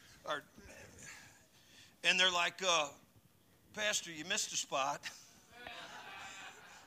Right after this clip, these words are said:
I'm like, "Here you go. Show me where it is." Amen?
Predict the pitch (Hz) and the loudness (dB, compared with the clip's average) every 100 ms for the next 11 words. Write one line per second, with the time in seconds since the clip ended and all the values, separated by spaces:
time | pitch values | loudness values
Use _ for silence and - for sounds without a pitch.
0 | - - - - - - - 180 196 196 | -20 -20 -20 -20 -20 -20 0 8 10 10
1 | 240 226 226 214 - 226 220 208 214 202 | 6 8 8 8 6 4 2 0 2 4
2 | 196 190 170 - - - - - 160 - | 6 6 4 0 -6 -6 -8 -12 -12 -12
3 | - - - - - - - - - - | -14 -16 -18 -20 -20 -20 -20 -20 -20 -20
4 | - - - - - - - 185 185 208 | -20 -20 -20 -20 -20 -16 2 4 8 8
5 | 302 | 8